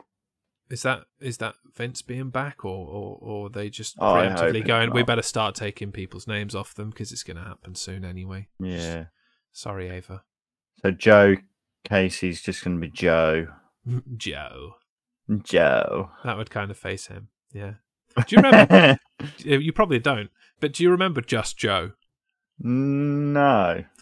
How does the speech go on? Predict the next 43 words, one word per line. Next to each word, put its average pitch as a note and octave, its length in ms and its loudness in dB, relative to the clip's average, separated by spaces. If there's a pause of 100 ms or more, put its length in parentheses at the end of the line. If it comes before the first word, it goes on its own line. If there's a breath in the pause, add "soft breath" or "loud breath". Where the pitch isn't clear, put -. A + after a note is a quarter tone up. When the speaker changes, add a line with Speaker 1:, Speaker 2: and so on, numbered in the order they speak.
(120)
Speaker 1:
There C#3 140 2
was C#3 140 0
a, D3 100 0 (120)
there C#3+ 200 -4
was C#3 160 -2
a C3+ 40 -4
guy, B2 340 2
it G#2+ 60 -4
was A#2+ 140 -8
a C3 40 -10
jobber B2 460 -4 (380)
in A2 460 -10
Speaker 2:
Right. F#2+ 280 -4
Speaker 1:
two C#3+ 180 -4
thousand, B2 440 0
two A#2+ 180 -6
thousand A2 440 -4
one. G2+ 300 -8 (480)
He A2 120 -12
Speaker 2:
Yeah. G#2 100 -6
Speaker 1:
mostly F#3+ 300 0
wrestled C3+ 400 0
on A2 120 -4
Sunday G#2+ 360 -6
Night G2+ 260 -6
Heat. F2+ 340 -8 (360 soft breath)
Um, A2 160 0
Speaker 2:
Yeah. G#2+ 340 -2
Speaker 1:
but, A#2+ 220 -6
like, A#2 340 -2
backstage, A2 720 -2
like, G#2+ 380 -10
he A#2 240 -8
would, A2+ 220 -4 (180)
he B2 120 -6
would A#2+ 160 -6
basically C3+ 400 -4
go A#2 180 0
around A2 320 0
asking G#2 360 -4
people F#2+ 360 -8
for - 140 -14
matches. G2 600 -8